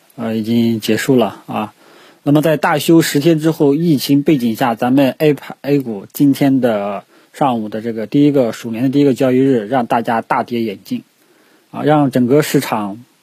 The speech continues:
这个超乎，严重超乎预期。那么这个时候，这个就是我们的经验主义这个失效的时候啊，也可以理解为害死人的时候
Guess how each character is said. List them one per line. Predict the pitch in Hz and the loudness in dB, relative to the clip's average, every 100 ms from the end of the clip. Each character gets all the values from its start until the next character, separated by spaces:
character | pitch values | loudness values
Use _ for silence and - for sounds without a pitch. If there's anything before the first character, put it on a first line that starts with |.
| _ _ | _ _
这 | - 107 | -14 -12
个 | 110 104 92 90 - _ _ _ | -10 -10 -12 -16 -20 _ _ _
超 | - 147 147 | -4 0 0
乎， | 139 131 | 0 -2
严 | 113 135 156 | 2 4 4
重 | 185 135 | 4 4
超 | - 147 131 | 2 -2 -2
乎 | - 131 | 2 0
预 | 123 107 | 0 -4
期。 | - 117 110 _ _ _ _ _ _ _ _ | -8 -10 -10 _ _ _ _ _ _ _ _
那 | 175 | 0
么 | 196 - _ _ _ _ | 2 0 _ _ _ _
这 | - | 2
个 | 240 | 2
时 | 170 175 | 4 2
候， | 196 175 - _ _ _ - | 2 0 -2 _ _ _ -2
这 | 147 | 2
个 | 143 143 139 | 4 4 2
就 | - 143 | 0 0
是 | |
我 | 139 117 | 2 2
们 | 117 135 | 0 0
的 | 139 120 | 2 0
经 | - 160 | 2 4
验 | 151 131 | 6 4
主 | 120 107 | -2 -4
义 | 120 131 117 107 101 - | 0 0 0 -2 -6 -10
这 | 117 | -12
个 | 110 104 98 98 101 - | -10 -10 -8 -10 -12 -18
失 | - - 143 | -10 -2 0
效 | 131 123 | 0 -2
的 | 101 | -4
时 | - | -10
候 | 101 107 _ _ | -14 -14 _ _
啊， | 104 101 | -10 -8
也 | 101 | -10
可 | 107 | 0
以 | 135 | 0
理 | 107 120 | 0 0
解 | 117 | 0
为 | 107 110 | -2 -6
害 | - 123 | -4 -4
死 | - | -4
人 | 107 113 | -4 -2
的 | 117 | -4
时 | |
候 | 113 | -6